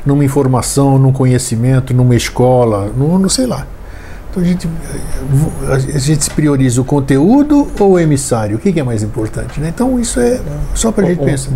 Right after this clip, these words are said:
Speaker 2: outro dia tava numa discussão num, num grupo de trabalho e eu sou, assim, muito ácido, né? Quando, quando é com relação à questão da ética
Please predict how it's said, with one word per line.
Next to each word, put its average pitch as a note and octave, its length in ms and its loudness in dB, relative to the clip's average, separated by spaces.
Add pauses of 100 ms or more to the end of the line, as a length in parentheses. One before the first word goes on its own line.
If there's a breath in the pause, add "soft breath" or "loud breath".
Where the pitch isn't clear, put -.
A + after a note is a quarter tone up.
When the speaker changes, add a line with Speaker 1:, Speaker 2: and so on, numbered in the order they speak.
(120)
Speaker 2:
outro B2 160 -4
dia C3 180 0
tava A#2 240 -4
numa G#2+ 240 -2
discussão G#2 760 -4 (640)
num, A2 180 -2
num G#2+ 180 0
grupo G#2 240 -2
de - 120 -12
trabalho A2 720 0 (1000)
e A2 180 4
eu A2+ 160 4
sou, A2 760 -2
assim, G#2+ 360 -6
muito A2 380 -4 (520)
ácido, A#2+ 520 -2
né? G#2+ 260 -2
Quando, G2+ 240 0 (260)
quando A2 200 0
é F2 40 0
com - 200 -4
relação G#2+ 400 -2
à - 20 -2
questão - 360 -4
da G#2 140 0
ética G#2 680 -2